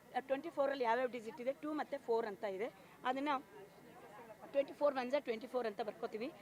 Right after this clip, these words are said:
ಟ್ವೆಂಟಿ ಫೋರ್ twos-ಾ ಏನು ಇಲ್ಲಿ ಬಿ-, ಬಿಡಿಯಲ್ಲಿ ಎಷ್ಟಿದೆ, ಏಟ್ ಅಂತ ಬರ್ಕೋತೀವಿ. ಮತ್ತು ಟೆನ್ಸಲ್ಲಿ ಎಷ್ಟಿದೆ, ಫೋರ್ ಅಂತ ಬರ್ಕೋತೀವಿ. ಮತ್ತು ಟ್ವೆಂಟಿ ಫೋರ್ threes-ಆ ಇಲ್ಲಿ ಟೂ, ಇಲ್ಲಿ ಸೆವೆನ್ ಹೆಂಗಾಯ್ತಪ್ಪ ಅಂದರೆ ಇದು ಟೆನ್ಸು, ಇದು ಟೆನ್ಸ್ ಪ್ಲೇಸ್. So ಇದು ಆ್ಯಡ್ ಮಾಡ್ಕೋಬೇಕು. ಹಾಗಾಗಿ ನಾವು ಎಂಥ ಟೇಬಲ್ ಆದರೂ ಬರ್ಕೋಬೋದು. ಇದರಲ್ಲಿ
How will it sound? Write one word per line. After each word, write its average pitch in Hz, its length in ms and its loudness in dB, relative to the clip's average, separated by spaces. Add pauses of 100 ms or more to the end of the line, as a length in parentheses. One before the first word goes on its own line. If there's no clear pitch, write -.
(160)
ಟ್ವೆಂಟಿ 262 220 6
ಫೋರ್ 294 220 6 (120)
twos-ಾ 262 440 2 (220)
ಏನು 269 260 4
ಇಲ್ಲಿ 233 240 4
ಬಿ-, 214 380 4
ಬಿಡಿಯಲ್ಲಿ 285 340 2
ಎಷ್ಟಿದೆ, 220 440 0
ಏಟ್ 233 180 4
ಅಂತ 208 160 -4
ಬರ್ಕೋತೀವಿ. 214 480 -4 (340)
ಮತ್ತು 269 300 0
ಟೆನ್ಸಲ್ಲಿ 254 360 0
ಎಷ್ಟಿದೆ, 254 220 -2
ಫೋರ್ 226 280 2
ಅಂತ 185 200 -6
ಬರ್ಕೋತೀವಿ. 214 400 -8 (280)
ಮತ್ತು 277 260 2
ಟ್ವೆಂಟಿ 254 200 0
ಫೋರ್ 269 220 6
threes-ಆ 254 380 -2
ಇಲ್ಲಿ 226 260 -2
ಟೂ, 285 360 -2 (280)
ಇಲ್ಲಿ 330 200 4
ಸೆವೆನ್ 311 360 8
ಹೆಂಗಾಯ್ತಪ್ಪ 285 480 4
ಅಂದರೆ 220 180 0
ಇದು 294 260 -4
ಟೆನ್ಸು, 277 360 0
ಇದು 262 200 -2
ಟೆನ್ಸ್ 214 260 -4
ಪ್ಲೇಸ್. - 580 -10
So 320 140 6
ಇದು 190 280 0
ಆ್ಯಡ್ 269 180 10
ಮಾಡ್ಕೋಬೇಕು. 226 600 -2 (260)
ಹಾಗಾಗಿ 320 440 4
ನಾವು 247 220 2
ಎಂಥ 247 380 4
ಟೇಬಲ್ 285 340 4
ಆದರೂ 254 180 4
ಬರ್ಕೋಬೋದು. 220 500 -2
ಇದರಲ್ಲಿ 196 220 -4